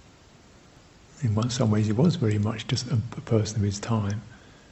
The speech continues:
familiar with and taking interest in, you know, details of life, hu-, way human beings worked. He studied human beings.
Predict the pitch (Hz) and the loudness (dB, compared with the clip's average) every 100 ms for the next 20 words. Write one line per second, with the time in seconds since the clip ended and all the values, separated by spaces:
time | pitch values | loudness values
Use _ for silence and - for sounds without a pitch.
0 | - - 107 104 101 104 101 101 101 - | -20 -4 0 2 4 2 2 2 0 -4
1 | - - - - - - 101 107 95 104 | -18 -20 -20 -20 -8 -2 2 4 4 4
2 | 107 104 110 101 - 107 101 104 - - | 4 2 0 0 -2 0 2 0 -4 -12
3 | - - - - - 104 101 113 - - | -20 -20 -20 -10 -2 0 0 -4 -8 0
4 | 107 101 101 98 104 101 98 98 104 - | 0 2 0 0 -2 -2 -2 -2 -6 -12
5 | - - - - - - - - - - | -20 -20 -20 -20 -20 -20 -20 -20 -20 -20
6 | - - - - 117 117 101 92 110 101 | -20 -20 -20 0 0 4 2 4 4 4
7 | 95 101 98 98 107 95 - - - 110 | 4 2 2 0 0 0 -2 -10 -10 -8
8 | - - 113 113 104 - 101 95 92 101 | -6 0 2 2 0 0 -2 0 -2 -4
9 | 101 113 - - | -4 -8 -14 -16